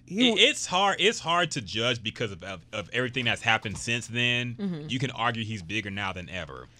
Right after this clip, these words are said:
Speaker 1: He
Speaker 2: But
Speaker 1: bigger, he bigger now, but I
Speaker 2: if,
Speaker 1: wouldn't
Speaker 2: if,
Speaker 1: say
Speaker 2: let's
Speaker 1: this whole case thing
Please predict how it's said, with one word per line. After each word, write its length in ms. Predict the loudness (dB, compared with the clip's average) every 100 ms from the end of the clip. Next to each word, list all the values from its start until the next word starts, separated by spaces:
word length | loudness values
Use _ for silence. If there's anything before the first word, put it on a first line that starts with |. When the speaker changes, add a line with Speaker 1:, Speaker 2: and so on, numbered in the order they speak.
| -20 _
Speaker 1:
He 140 | 2 6
Speaker 2:
But 220 | 8 8
Speaker 1:
bigger, 200 | 6 4 2
he 160 | 4
bigger 340 | 6 6 4 2
now, 480 | 4 6 6 6 4
but 320 | 4 2 0 4
I 180 | 8 8
Speaker 2:
if, 60 | 8
Speaker 1:
wouldn't 260 | 6 6
Speaker 2:
if, 60 | 4
Speaker 1:
say 200 | 6 8
Speaker 2:
let's 140 | 8
Speaker 1:
this 160 | 6 4
whole 260 | 4 4 2
case 380 | 2 4 4 2
thing 460 | 2 4 4 2